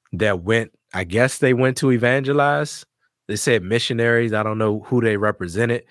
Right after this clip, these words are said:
but usually that means Christians. And some people in Haiti captured them. It was seventeen of them.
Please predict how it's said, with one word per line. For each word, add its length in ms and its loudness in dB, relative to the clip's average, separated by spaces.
but 120 -2
usually 400 0
that 180 0
means 560 -8
Christians. 680 -6
And 640 -4
some 200 -4
people 320 0
in 120 2
Haiti 320 2
captured 460 -4
them. 160 -2
It 100 -2
was 120 -6
seventeen 680 -2
of 160 -6
them. 160 -10